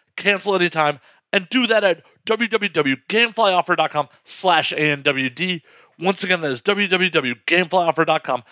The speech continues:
slash A N W D. We are brought to you by our friends at Laughable. Are you telling me you haven't heard about Laughable? The number one comedy podcast app on I O S? And if it's not number one on Android yet, it will be very soon.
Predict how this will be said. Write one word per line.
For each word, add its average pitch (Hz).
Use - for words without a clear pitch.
slash -
A 135
N 127
W 117
D. -
We 180
are 202
brought 180
to 180
you -
by 180
our 165
friends 165
at 151
Laughable. 117
Are 165
you 170
telling 185
me 175
you 165
haven't 160
heard 123
about 147
Laughable? 143
The 156
number 143
one 151
comedy 147
podcast 143
app 131
on 143
I 147
O 135
S? 147
And 143
if 151
it's 156
not 185
number 180
one 180
on 175
Android 156
yet, 117
it 165
will 165
be 139
very 135
soon. 120